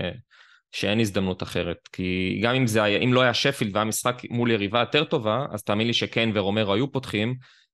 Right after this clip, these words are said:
ובלי לחשוב על וולפס. אה,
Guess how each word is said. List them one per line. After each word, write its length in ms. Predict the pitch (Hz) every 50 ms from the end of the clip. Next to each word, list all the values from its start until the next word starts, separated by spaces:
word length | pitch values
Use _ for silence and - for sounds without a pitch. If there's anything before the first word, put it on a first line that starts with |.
| _ _ _ _ 92
ובלי 340 | 87 104 98 90 95 113
לחשוב 360 | 123 127 123 - - 117 98 101
על 100 | 95 98
וולפס. 560 | 104 104 98 87 - - - - - - _ _ _ _ _ _ _ _ _ _ 92
אה, 680 | 92 95 92 90 92 92 92 90 90 90 90 90 90